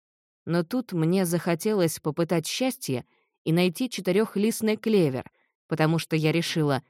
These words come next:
если отыщу его, то буду с Антонином счастлива. Ищу, ищу, все глаза проглядела,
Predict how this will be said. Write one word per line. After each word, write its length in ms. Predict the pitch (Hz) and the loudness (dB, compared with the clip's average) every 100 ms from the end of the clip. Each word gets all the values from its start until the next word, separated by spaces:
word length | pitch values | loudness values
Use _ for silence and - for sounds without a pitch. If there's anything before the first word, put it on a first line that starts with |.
| _ _ _ | _ _ _
если 340 | 175 190 - 175 | 2 2 4 2
отыщу 520 | 170 190 196 - 294 | 2 0 -4 -2 2
его, 320 | 208 127 127 - _ _ _ | 2 0 -4 -10 _ _ _
то 100 | 196 | 0
буду 300 | 180 240 180 | 2 2 0
с 100 | 143 | 0
Антонином 640 | 170 156 156 170 208 175 165 | 0 2 2 4 4 2 0
счастлива. 720 | - 143 131 - 139 131 131 _ _ _ _ _ _ _ - | -2 -2 -2 -6 -6 -6 -10 _ _ _ _ _ _ _ -8
Ищу, 520 | 156 156 - 254 247 | -6 -4 -2 0 0
ищу, 520 | 180 170 - 247 233 | 0 -2 -2 0 0
все 240 | - 233 233 | 0 0 2
глаза 480 | 196 226 202 208 | 2 2 2 2
проглядела, 760 | - 160 143 156 160 247 208 143 | 2 0 2 0 2 2 2 0